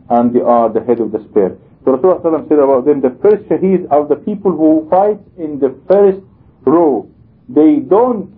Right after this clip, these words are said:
look left and right," i e, they are concentrated in war. They are not worried about who's doing what.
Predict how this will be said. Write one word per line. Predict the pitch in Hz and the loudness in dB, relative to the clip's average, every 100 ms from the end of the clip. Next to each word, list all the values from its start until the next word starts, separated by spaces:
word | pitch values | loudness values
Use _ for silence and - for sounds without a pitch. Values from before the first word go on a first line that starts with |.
| _ - | _ -6
look | 139 - - - | -2 -2 -4 -2
left | 131 127 - | -2 -2 -6
and | 113 107 | -6 -2
right," | 104 90 - | -2 -2 -4
i | 131 156 | 0 2
e, | 147 165 147 139 - _ _ | 2 2 2 0 -6 _ _
they | 131 135 | -2 2
are | 135 131 | 2 2
concentrated | - 147 - 160 147 196 214 - 139 | -4 -12 -6 -6 -2 2 2 0 -6
in | 131 | -6
war. | 135 135 104 90 - _ _ - | -2 0 0 -4 -20 _ _ -6
They | 127 147 | 2 2
are | 147 | 2
not | 180 | 0
worried | 175 185 180 127 110 | 2 2 2 -4 -4
about | 123 - 113 | -4 -4 -2
who's | 151 127 | -4 -2
doing | 139 143 127 | 0 2 4
what. | 131 127 | 2 0